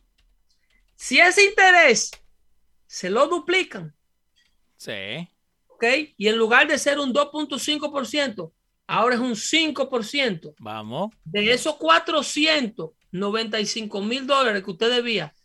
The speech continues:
Speaker 1: si usted tenía un compromiso mensual de tres mil quinientos dólares, para ponerle un número redondo,
Speaker 2: Sí, dale, que lo tengo en
Speaker 1: y
Speaker 2: pantalla.
Speaker 1: le duplicaron el interés de cuatrocientos noventa y cinco mil, a usted inmediatamente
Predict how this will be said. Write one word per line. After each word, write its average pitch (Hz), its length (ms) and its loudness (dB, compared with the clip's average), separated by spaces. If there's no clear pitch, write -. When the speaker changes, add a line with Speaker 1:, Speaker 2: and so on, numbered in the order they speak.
Speaker 1:
si - 180 -6
usted 233 220 2
tenía 302 240 2
un 320 80 -4
compromiso 311 600 2
mensual 240 580 0
de 208 280 4
tres 262 240 4
mil 359 260 6
quinientos 294 480 0
dólares, 151 440 -2
para 190 260 0
ponerle 233 440 0
un 247 80 -2
número 247 300 0
redondo, 226 360 0
Speaker 2:
Sí, 120 340 -4
dale, 135 260 -4
que 113 80 -10
lo 120 120 -8
tengo 143 160 -6
en 151 80 -8
Speaker 1:
y - 20 -2
Speaker 2:
pantalla. 151 260 -4
Speaker 1:
le 254 120 4
duplicaron 254 640 2
el 294 100 4
interés 285 380 4
de 269 100 2
cuatrocientos 262 640 -4
noventa 269 260 -4
y 226 60 -6
cinco 269 320 -4
mil, 226 260 -4
a 196 120 2
usted 247 440 2
inmediatamente 226 1200 0